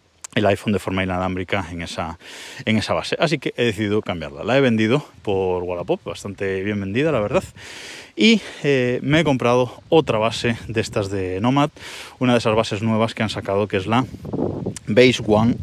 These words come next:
Max. ¿Qué es esto de Base One Max? Bueno, pues esta, esta es una base nueva de Nomad con MagSafe, básicamente. Tiene,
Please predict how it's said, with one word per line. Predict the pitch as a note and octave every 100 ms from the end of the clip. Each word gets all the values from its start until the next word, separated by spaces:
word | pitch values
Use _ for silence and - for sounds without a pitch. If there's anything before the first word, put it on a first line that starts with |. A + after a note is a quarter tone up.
| -
Max. | G2+ G2 - - - -
¿Qué | F#3
es | F3
esto | - G#2+
de | G#2
Base | A#2 A2+
One | A#2+ A#2 B2+ - - - -
Max? | B2+ G#2 -
Bueno, | B2+ G#2+ A2+
pues | G2+ A#2
esta, | - C3+ B2 A#2+ A#2+ A2
esta | C3+ -
es | C3
una | B2
base | B2 B2 B2+ A2+
nueva | B2 B2+ A#2+
de |
Nomad | C3+ D3 D3 -
con | C#3+ C3 D3+ - - - -
MagSafe, | B2+ - G2 F2 F2+
básicamente. | G#2 A2 G2 E2 D#2+ G2 G2
Tiene, | B2 A2+ F2+